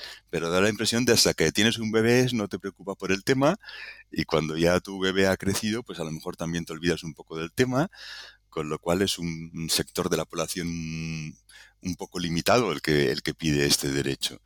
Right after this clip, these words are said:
Entonces, bueno, ah, se ven huelgas y manifestaciones por si los salarios van a subir un uno o un uno coma dos.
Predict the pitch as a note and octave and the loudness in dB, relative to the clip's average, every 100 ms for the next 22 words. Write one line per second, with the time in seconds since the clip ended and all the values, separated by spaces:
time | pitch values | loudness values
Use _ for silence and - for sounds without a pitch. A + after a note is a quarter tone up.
0 | - - - - - D2 C2+ D#2+ F#2 F#2 | -18 -16 -16 -18 -16 -14 -6 -2 -2 -2
1 | G2+ - - - C#2+ G#1 - - - - | -4 -6 -12 -12 -8 -8 -8 -10 -12 0
2 | - - D#2+ F2 A2 A#2 A2+ F2 D#2+ G#2 | 4 4 4 2 0 0 -2 -4 -6 -4
3 | G#2+ F#2+ F2+ F2+ F2+ F#2 - F2+ G2 G#2+ | 0 0 0 -2 -4 0 0 0 0 0
4 | C#3+ D3+ - - - _ E2+ E2 - E2 | 0 -2 -6 -16 -18 _ -8 -2 -2 -2
5 | E2 - E2 F2+ F#2+ E2+ E2 E2 E2 E2 | -4 -2 2 2 2 -4 -4 -4 -4 -6
6 | E2+ E2+ E2+ F2+ G2+ A2 F#2+ E2+ E2 E2 | -6 -6 -6 -6 -6 -6 -8 -8 -6 -6
7 | D#2 D2+ C2+ D#2 A#2+ - | -8 -10 -6 -4 -4 -6